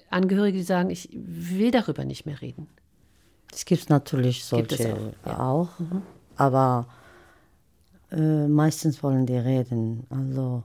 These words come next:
Speaker 2: weil ich glaub, für alle Familien auch, was ich gesehen habe, auch seit dreißig Jahren gibt's ja solche Anschläge. Und wenn ich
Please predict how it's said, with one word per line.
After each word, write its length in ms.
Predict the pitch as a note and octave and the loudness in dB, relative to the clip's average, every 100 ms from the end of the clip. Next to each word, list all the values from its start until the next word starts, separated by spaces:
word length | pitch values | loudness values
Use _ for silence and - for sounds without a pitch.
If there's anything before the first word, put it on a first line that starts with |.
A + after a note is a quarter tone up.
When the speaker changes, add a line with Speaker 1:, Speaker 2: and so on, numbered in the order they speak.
| - _ _ _ _ _ _ _ - | -10 _ _ _ _ _ _ _ -2
Speaker 2:
weil 380 | D3+ C#3+ C3+ - _ _ _ _ _ - | 0 0 -2 -6 _ _ _ _ _ -14
ich 180 | - | -14
glaub, 300 | - E3+ E3+ | -2 2 2
für 260 | - E3+ - | 0 -8 2
alle 240 | E3 F#3+ | 4 4
Familien 420 | F3+ C#3+ C#3 C#3+ - | 2 2 4 4 2
auch, 300 | C#3+ C#3 - - _ _ | 0 0 -4 -18 _ _
was 200 | D3+ - | -6 -4
ich 200 | D3+ - | -8 -6
gesehen 400 | D3 C3+ E3 D#3 | -10 -2 2 2
habe, 340 | C#3+ C3 B2+ C3 | 2 0 -2 -2
auch 180 | C3 | -4
seit 400 | - - B2+ B2+ | -6 -2 -2 -2
dreißig 480 | B2+ C#3 C#3+ C3+ - | -4 -2 0 -2 -2
Jahren 320 | C#3 C3+ B2+ | -2 0 -2
gibt's 220 | A#2 - - | -2 -4 0
ja 120 | B2 | 0
solche 380 | B2+ B2+ - - | 2 0 -2 0
Anschläge. 640 | D3 - C#3 B2+ B2+ C#3+ | 2 0 -2 0 0 0
Und 100 | C3+ | 0
wenn 140 | C3 | 0
ich 340 | C3 - - | 0 -4 -14